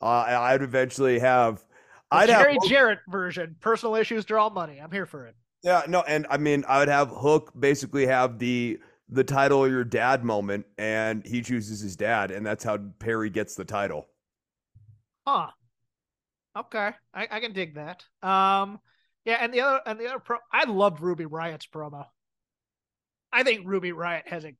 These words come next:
Speaker 2: great grasp of what she's doing here as a heel in A E W, much more so than when she was, what she was doing in, in W W E before she got cut.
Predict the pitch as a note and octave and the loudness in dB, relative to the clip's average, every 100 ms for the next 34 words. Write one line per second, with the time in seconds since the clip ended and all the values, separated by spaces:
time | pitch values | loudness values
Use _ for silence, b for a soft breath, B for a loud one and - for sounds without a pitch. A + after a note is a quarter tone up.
0 | _ D3 F3 E3 A#2+ - _ _ - E3 | _ -14 -10 -10 -12 -20 _ _ -14 -10
1 | D#3 D3+ - _ - E3 F3 - E3 D3 | -10 -10 -16 _ -10 -6 -6 -6 -10 -12
2 | C#3 E3+ E3 E3+ D#3 D3+ D#3 D#3 D#3+ C3+ | -8 -8 -8 -10 -10 -10 -14 -12 -12 -14
3 | - _ _ _ _ - F3+ F3 F3 D3+ | -18 _ _ _ _ -10 -8 -8 -12 -12
4 | D3+ D3 B2+ A#2 _ _ _ _ _ - | -14 -16 -18 -20 _ _ _ _ _ -12
5 | G3 C#4 - A#3+ G#3+ F#3+ G#3+ G3+ F#3 F3+ | -6 -4 -4 0 0 0 0 0 0 -4
6 | F3 - F3+ E3+ E3 D#3+ - - _ _ | -8 -6 -2 -2 -4 -8 -12 -20 _ _
7 | _ _ _ _ _ _ - G#3+ G#3+ G#3+ | _ _ _ _ _ _ -6 -4 -2 -4
8 | F3+ D3 F#3 F3 E3 E3 - E3 E3+ E3+ | -6 -4 -6 -6 -8 -12 -14 -10 -10 -10
9 | E3 E3 D#3 F3 D#3 E3+ D#3 D3 C#3 _ | -10 -10 -8 -8 -8 -10 -10 -12 -18 _
10 | - D#3 E3 | -14 -12 -14